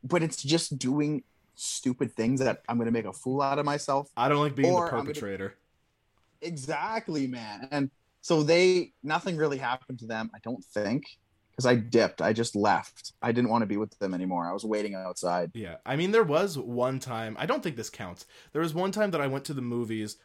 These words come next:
Speaker 2: with my brother and cousin. We were the only ones in the theater.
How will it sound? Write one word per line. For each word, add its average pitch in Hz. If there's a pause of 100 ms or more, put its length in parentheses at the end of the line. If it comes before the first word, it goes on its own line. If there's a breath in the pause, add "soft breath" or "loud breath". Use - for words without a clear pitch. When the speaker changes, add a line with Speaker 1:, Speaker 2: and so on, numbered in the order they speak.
Speaker 2:
with 131
my 127
brother 117
and 113
cousin. 160 (640)
We 127
were 151
the 143 (120)
only 143
ones 117
in 110
the 98
theater. 87